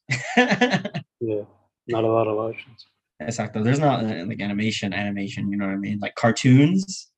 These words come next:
Speaker 2: Yeah.
Speaker 1: you know.
Speaker 2: That being said, sería en Twitter Dynamo Toon, en Instagram también, y en Patreon bajo el mismo nombre también.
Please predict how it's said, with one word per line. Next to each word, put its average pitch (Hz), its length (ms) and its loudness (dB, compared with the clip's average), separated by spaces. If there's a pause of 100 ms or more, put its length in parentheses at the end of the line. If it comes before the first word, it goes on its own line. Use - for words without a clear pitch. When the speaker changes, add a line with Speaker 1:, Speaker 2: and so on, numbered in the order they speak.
(160)
Speaker 2:
Yeah. 104 320 -4 (100)
Speaker 1:
you 113 80 -2
know. 101 220 -4 (1700)
Speaker 2:
That 123 220 6
being 139 220 8
said, 123 360 2
sería 123 640 4 (520)
en 113 120 -4
Twitter 123 280 2
Dynamo 131 400 2
Toon, 135 380 -6
en 123 100 -6
Instagram 117 400 0
también, 117 400 -2 (520)
y 120 200 4
en 113 120 -2
Patreon 127 560 2
bajo 117 160 0
el 117 60 -4
mismo 131 200 2
nombre 139 180 0
también. 143 260 -4